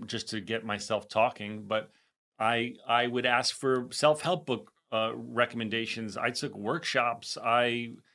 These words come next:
you know, there's a, th-, now there's ted Talks. I mean, there's, you can't just sit back and, uh, like, my attitude about life when you're in a crisis mode, if, even if it's mild or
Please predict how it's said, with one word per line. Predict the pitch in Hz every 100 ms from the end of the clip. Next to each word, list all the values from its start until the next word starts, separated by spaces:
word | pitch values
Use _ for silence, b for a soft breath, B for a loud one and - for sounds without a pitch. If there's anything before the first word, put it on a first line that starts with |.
| _ _ _ 120
you | 131
know, | 123 131
there's | 131 139
a, | 143 135 110
th-, | 147 147
now | 127 127 143
there's | 131 113 -
ted | 156 175
Talks. | 156 143 127 117 -
I | 131
mean, | 127 123
there's, | 135 131 - B B B
you | 143
can't | 143 202 208
just | 175 -
sit | 165
back | 160 151 151 139
and, | 131 139
uh, | 147 151
like, | 131 123
my | 147
attitude | 196 208 - 156
about | 127 120 117
life | 120 131 120
when | 120
you're | 117
in | 113
a |
crisis | 107 117 123 - 110 -
mode, | 107 101 101 - -
if, | 123 -
even | 135 120
if | 110 113
it's | - - - _ _ _ _ _
mild | 113 113 123 139 135 123
or | 107 107 98